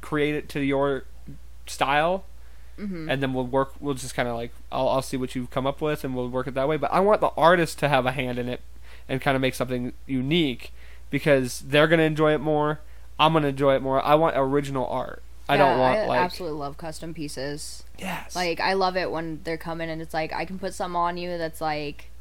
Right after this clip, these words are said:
Speaker 2: not in existence yet, and we just made this. Like, it's our little creativity baby, and now it's on your skin."
Speaker 1: Right.
Speaker 2: <laughs>
Speaker 1: All right, another top five. What are your top five favorite tattoos to do?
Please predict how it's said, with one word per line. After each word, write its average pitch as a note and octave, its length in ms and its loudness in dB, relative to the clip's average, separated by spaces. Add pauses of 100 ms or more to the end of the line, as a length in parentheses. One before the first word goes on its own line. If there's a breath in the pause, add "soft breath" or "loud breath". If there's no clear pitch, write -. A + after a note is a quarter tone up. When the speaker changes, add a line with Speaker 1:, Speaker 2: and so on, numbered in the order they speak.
(300)
Speaker 2:
not E3 300 -4
in E3+ 80 -8
existence D#3 580 -8
yet, D#3 220 -4
and C#3+ 100 -8
we D3 80 -4
just D3 180 -8
made B2+ 340 -10
this. - 260 -10
Like, - 180 -10
it's - 140 -12
our G#2+ 80 -8
little D3+ 180 -8
creativity E3 600 -8
baby, F3+ 380 -6
and E3 100 -10
now D3+ 100 -8
it's - 80 -12
on - 100 -10
your - 100 -12
skin." - 280 -12 (400)
Speaker 1:
Right. F#4 140 6
Speaker 2:
<laughs> - 720 2
Speaker 1:
All C3 80 2
right, A#2 120 0
another D#3 220 8
top D3+ 200 6
five. - 300 -4 (460 soft breath)
What D#3+ 180 10
are F#3 60 8
your F3 440 8
top D3 380 0
five C3 320 -2
favorite B2+ 540 -4
tattoos A#2 640 -8
to C#3+ 100 -2
do? A#2+ 260 -6